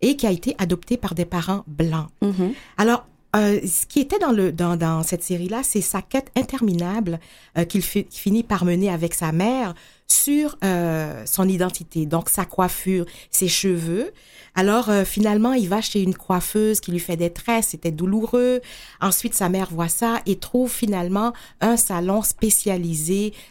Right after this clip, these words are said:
Speaker 1: dans les cheveux, euh, te-, texturés. Et, euh, c'est là que Colin, euh, se dit que lorsqu'il a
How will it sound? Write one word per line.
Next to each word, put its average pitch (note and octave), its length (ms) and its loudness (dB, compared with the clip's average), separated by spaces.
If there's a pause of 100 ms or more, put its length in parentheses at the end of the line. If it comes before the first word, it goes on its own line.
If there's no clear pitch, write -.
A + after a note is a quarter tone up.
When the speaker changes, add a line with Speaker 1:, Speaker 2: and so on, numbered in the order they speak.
Speaker 1:
dans F#3 160 2
les F3+ 140 0
cheveux, E3+ 520 -2
euh, D#3 460 -2 (400)
te-, - 80 2
texturés. - 720 -4 (800)
Et, E4+ 160 6 (160)
euh, F3+ 720 2
c'est - 160 2
là C#4 160 2
que - 100 0
Colin, A#3 640 2
euh, E3+ 160 0
se - 160 -2
dit F#3 400 0
que - 160 -4 (220)
lorsqu'il B3+ 480 0
a G#3+ 240 0